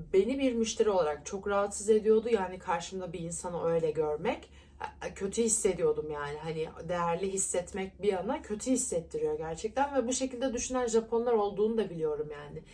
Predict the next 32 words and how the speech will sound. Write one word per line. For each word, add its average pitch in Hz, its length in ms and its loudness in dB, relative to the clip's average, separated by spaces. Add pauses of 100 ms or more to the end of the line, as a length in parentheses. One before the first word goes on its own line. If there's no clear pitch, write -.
(120)
Yani 220 160 0
bu 226 60 0
kesinlikle 240 520 0
değişmesi 208 440 4
gereken 196 400 -2
bir 185 60 -8
şey 160 220 -2
bence 151 280 -6
Japonya'da. 156 680 -4
Zaten 262 540 4
böyle 214 260 6
itildiğim 214 640 0
bir 233 40 -2
şeyin 226 420 2
içine 233 520 -2
bu 214 100 -2
kez 262 420 -2
ben 214 300 2
girdim. 185 440 0
Normalde 185 480 2
zaten 175 380 -2
müşteriye 165 500 -4
çok 220 260 -8
değer 180 360 2
verilen, 165 420 -2 (580)
gereksiz 180 520 0
bir 175 60 -10
şekilde 156 400 -4
çok 156 260 -8
değer 185 300 0
verilen 151 440 -2
bir, 156 180 -8